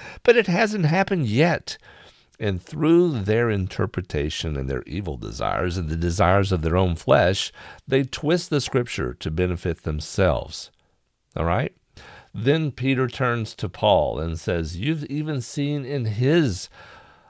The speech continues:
uh, in his letters that the things he talks about are difficult to understand." And even I today say, "Yes, they are.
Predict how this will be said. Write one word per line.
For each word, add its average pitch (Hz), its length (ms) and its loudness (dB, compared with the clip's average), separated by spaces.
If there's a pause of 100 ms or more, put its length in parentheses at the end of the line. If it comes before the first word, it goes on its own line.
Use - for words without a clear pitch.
uh, 85 320 0
in 110 160 0
his 147 280 6
letters 87 560 4 (360)
that 135 120 4
the 143 120 4
things 165 280 4
he 156 120 8
talks 117 320 2
about 95 260 6
are 90 60 6
difficult 113 480 0
to 95 100 0
understand." 82 540 -2
And 120 180 -6
even 151 260 0
I 131 160 0
today 110 380 0
say, 90 160 -2
"Yes, 120 440 -4
they 98 380 0
are. 87 440 0